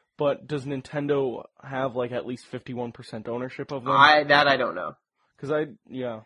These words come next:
Speaker 2: That I'd
Speaker 1: I
Speaker 2: have to,
Speaker 1: mean
Speaker 2: that I'd have to look for, into that more, but they obviously have some kind of deal worked out that they're only, they're only developing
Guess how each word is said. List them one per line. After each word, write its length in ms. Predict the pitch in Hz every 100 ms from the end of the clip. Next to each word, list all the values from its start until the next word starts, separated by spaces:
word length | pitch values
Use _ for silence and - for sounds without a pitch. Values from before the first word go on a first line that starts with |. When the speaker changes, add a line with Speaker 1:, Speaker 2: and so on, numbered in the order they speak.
| 143
Speaker 2:
That 180 | 147
I'd 100 | 156
Speaker 1:
I 40 | 135
Speaker 2:
have 100 | 202
to, 80 | 185
Speaker 1:
mean 80 |
Speaker 2:
that 180 | 156 156
I'd 120 | 156
have 120 | 165 165
to 60 |
look 220 | 143 135 -
for, 200 | - 120
into 260 | 90 131 131
that 200 | 98 78
more, 260 | 101 92 92
but 160 | 113
they 100 | 120
obviously 360 | 131 147 - 135
have 160 | 123 123
some 180 | 127 127
kind 160 | 120
of 80 | 117
deal 160 | 120 98
worked 240 | 95 -
out 220 | 90 87
that 100 | 87
they're 160 | 107 90
only, 340 | 117 107 85 117
they're 100 | 131
only 180 | 127
developing 480 | 110 101 98 - -